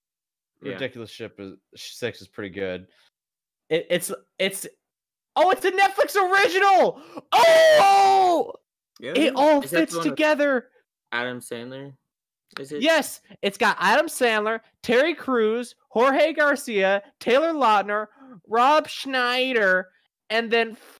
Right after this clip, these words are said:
Speaker 2: fucking Jake Wilson. Uh, if you guys don't know who Jake Wilson is, uh, he's the brother to <laughs> I'm Lightning McQueen.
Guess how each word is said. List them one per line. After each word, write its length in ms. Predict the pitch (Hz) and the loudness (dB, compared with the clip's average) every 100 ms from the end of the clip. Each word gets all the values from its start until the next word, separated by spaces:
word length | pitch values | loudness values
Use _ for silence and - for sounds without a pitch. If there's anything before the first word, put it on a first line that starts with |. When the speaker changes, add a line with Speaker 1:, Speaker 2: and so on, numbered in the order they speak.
| _ | _
Speaker 2:
fucking 560 | - 339 - 302 285 | -4 -4 -6 -10 -10
Jake 440 | 170 156 220 262 - | -8 -2 -2 -2 -4
Wilson. 720 | 196 226 233 - 170 123 104 _ _ _ _ - - _ - | 0 0 0 -4 -4 -4 -10 _ _ _ _ -20 -20 _ 0
Uh, 420 | 202 175 151 120 - _ _ _ _ _ | 2 2 0 -2 -8 _ _ _ _ _
if 100 | 185 | -12
you 80 | 220 | -2
guys 180 | 240 220 | -2 -2
don't 140 | 214 | -2
know 60 | 196 | -4
who 80 | |
Jake 240 | 160 139 131 | -4 -6 -6
Wilson 300 | 160 302 180 | -10 -8 -8
is, 320 | 156 156 - _ - | -10 -10 -18 _ -6
uh, 540 | 143 139 131 113 104 101 _ _ _ _ _ _ _ _ _ _ _ _ | -2 -2 -2 -4 -8 -12 _ _ _ _ _ _ _ _ _ _ _ _
he's 260 | 226 220 | -10 -6
the 100 | 175 | -6
brother 400 | 151 175 214 196 | -6 -2 0 -2
to 480 | 170 - 147 139 131 _ _ _ - - _ _ _ _ _ _ _ _ _ _ _ _ _ _ | -4 -6 -4 -4 -8 _ _ _ -20 -20 _ _ _ _ _ _ _ _ _ _ _ _ _ _
<laughs> 80 | - - 285 - - - 277 _ _ _ _ _ _ _ _ _ _ _ _ | -8 -4 -4 -4 -12 -14 -14 _ _ _ _ _ _ _ _ _ _ _ _
I'm 220 | 110 147 208 | -8 -6 -4
Lightning 340 | 113 110 113 | -6 -6 -8
McQueen. 640 | 113 - 143 175 160 139 | -10 -6 -6 -6 -6 -10